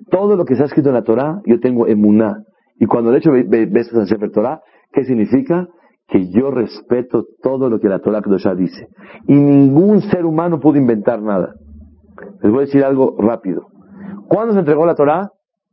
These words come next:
En Shavuot. Hubo milagros el día que se entregó la Torah. ¿Para qué? Para que todo el mundo vea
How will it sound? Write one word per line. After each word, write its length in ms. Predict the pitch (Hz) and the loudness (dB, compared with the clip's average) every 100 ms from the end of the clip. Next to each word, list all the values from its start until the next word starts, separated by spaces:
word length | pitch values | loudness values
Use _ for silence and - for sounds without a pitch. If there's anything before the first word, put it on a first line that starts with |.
| _ | _
En 80 | 101 | -4
Shavuot. 440 | 110 101 95 78 - - _ _ _ _ _ _ _ | -4 -2 -4 -4 -12 -20 _ _ _ _ _ _ _
Hubo 180 | 147 185 | -2 0
milagros 500 | 170 156 196 190 139 | 0 0 0 -4 -4
el 80 | 123 | -2
día 100 | 127 | -2
que 100 | 123 | -2
se 60 | |
entregó 220 | 104 107 107 | -2 -2 0
la 100 | 98 | 0
Torah. 260 | 90 82 - _ _ _ _ _ _ | -2 -4 -10 _ _ _ _ _ _
¿Para 220 | 101 104 | -4 -4
qué? 240 | 98 151 180 | -2 -2 -2
Para 220 | 135 101 | -4 -6
que 140 | 101 | -4
todo 240 | 98 165 175 | -2 -2 0
el 60 | |
mundo 200 | 170 143 | 0 0
vea 380 | 120 147 131 127 | 0 0 -2 -6